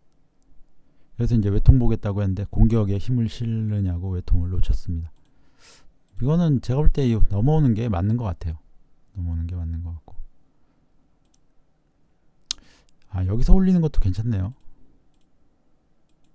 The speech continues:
잡을 때 이렇게 말을 달라. 그럼 마가 이 정도 가고 포장 부르고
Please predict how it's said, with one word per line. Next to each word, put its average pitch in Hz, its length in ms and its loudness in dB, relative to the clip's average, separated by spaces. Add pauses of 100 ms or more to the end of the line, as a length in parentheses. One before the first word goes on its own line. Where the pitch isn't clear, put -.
(180)
잡을 101 300 -4
때 139 220 -6
이렇게 95 300 -8
말을 85 260 -6
달라. 80 320 -10 (1600)
그럼 98 140 -6
마가 95 280 -6
이 95 80 -4
정도 95 340 -2
가고 110 520 -6 (840)
포장 180 460 10
부르고 127 960 2